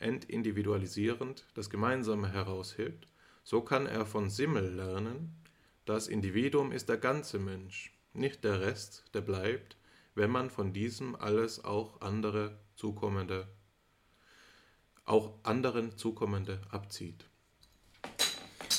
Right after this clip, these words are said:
Und das ist natürlich eine Wendung, die schicksalsträchtig ist, nämlich gegen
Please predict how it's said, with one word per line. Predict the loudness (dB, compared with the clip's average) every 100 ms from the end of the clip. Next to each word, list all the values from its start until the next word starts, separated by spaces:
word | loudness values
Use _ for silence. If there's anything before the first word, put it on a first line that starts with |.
| 0 -2
Und | 2
das | 4 4
ist | 4
natürlich | 2 4 2 2
eine | 2 4 6 6 4 -4 -18 -20 -18 -2
Wendung, | 4 6 6 4 2 4
die | 6 8 8
schicksalsträchtig | 6 2 6 8 8 6 2 0 0 -6 -2
ist, | -2 -4 -10 -2
nämlich | 2 2 2 -2
gegen | 0 2 2 0 -4